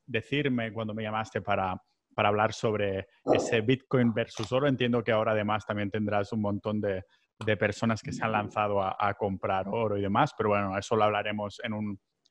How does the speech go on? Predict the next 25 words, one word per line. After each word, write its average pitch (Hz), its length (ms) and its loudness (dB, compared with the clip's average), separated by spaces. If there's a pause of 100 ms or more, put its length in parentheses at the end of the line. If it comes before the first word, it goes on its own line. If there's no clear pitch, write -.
en 107 140 -4
un 104 80 -4
ratito. 117 560 -4 (360)
¿Cómo 139 220 2
ves, 147 540 2 (120)
am, 104 720 2 (300)
un 127 140 2
poco 131 320 8
el, 110 200 6
ese, 135 440 4
empecemos 135 360 0
por 139 140 2
este 135 220 0
Bitcoin 127 420 0
versus 123 340 0
oro, 139 280 2
que 110 180 -4
ya 113 80 2
es 117 80 0
la 113 120 2
chicha 117 300 -6
de 113 80 2
la 107 120 0
cuestión, 95 560 -8
¿no? 98 180 -10